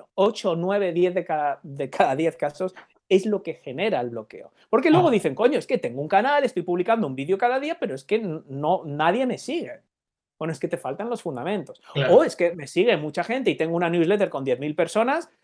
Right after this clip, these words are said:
Speaker 1: pero no vendo nada. Bueno, ¿y cómo conseguiste esos diez mil? No, es que me dijeron que era muy importante tener una newsletter, así que cada semana sorteaba un iPad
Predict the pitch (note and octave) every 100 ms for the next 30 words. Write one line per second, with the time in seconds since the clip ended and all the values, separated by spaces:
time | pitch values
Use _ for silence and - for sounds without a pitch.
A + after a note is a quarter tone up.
0 | _ D3 C#3 E3+ B3+ A3+ D3 G#3+ G3+ G#3+
1 | F3 A3 B3+ B3+ A3 A3+ A3 G#3 G#3 F3+
2 | F3 G3 F3+ G#3+ F3 D3+ C3+ F#3+ F#3+ F3+
3 | F#3 F#3 F#3+ A3+ G3+ G3+ C#3+ E3+ G3 A3
4 | A#3 B3 C#4 A3 F#3 D#3+ E3+ G3 G3+ G3+
5 | G#3+ G#3 F#3+ E3+ D#3+ D#3+ C#3 C#3+ C3+ G#2